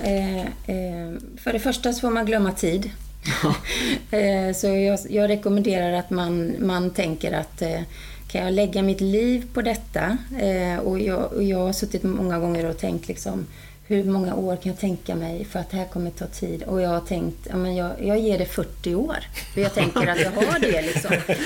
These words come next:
Speaker 1: Så
Speaker 2: Ja.
Speaker 1: kan man känna att man... Och, och sen gå,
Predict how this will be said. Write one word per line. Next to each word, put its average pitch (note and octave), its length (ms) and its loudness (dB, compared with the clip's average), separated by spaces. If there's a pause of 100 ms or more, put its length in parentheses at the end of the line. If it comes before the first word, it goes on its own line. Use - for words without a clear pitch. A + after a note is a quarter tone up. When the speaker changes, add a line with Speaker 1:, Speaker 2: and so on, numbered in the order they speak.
(180)
Speaker 1:
Så D3+ 100 -4
Speaker 2:
Ja. D3 80 2
Speaker 1:
kan B3+ 160 2
man B3 120 2
känna C4 640 2
att C4 140 0
man... B3 200 2
Och, A#3 460 0
och A#3 80 2
sen B3+ 400 2
gå, G#3+ 240 0